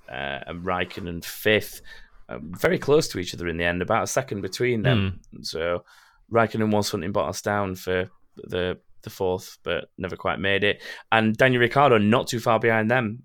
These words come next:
Speaker 1: um, in sixth, but a bit of an uneventful race, would you say, for Danny Rick?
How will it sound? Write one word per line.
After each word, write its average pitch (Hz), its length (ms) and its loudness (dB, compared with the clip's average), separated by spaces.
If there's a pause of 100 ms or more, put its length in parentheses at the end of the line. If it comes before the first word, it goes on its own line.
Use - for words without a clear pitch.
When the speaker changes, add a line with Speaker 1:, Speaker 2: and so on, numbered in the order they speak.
Speaker 1:
um, 95 320 -6
in 98 180 -8
sixth, - 480 -2
but 101 220 4 (420)
a - 60 -6
bit 131 180 4
of 131 100 0
an 131 100 2
uneventful 131 600 0
race, 147 240 2
would 135 100 -8
you 135 60 -6
say, 143 200 -2
for 139 140 -6
Danny 139 260 -2
Rick? 151 240 -2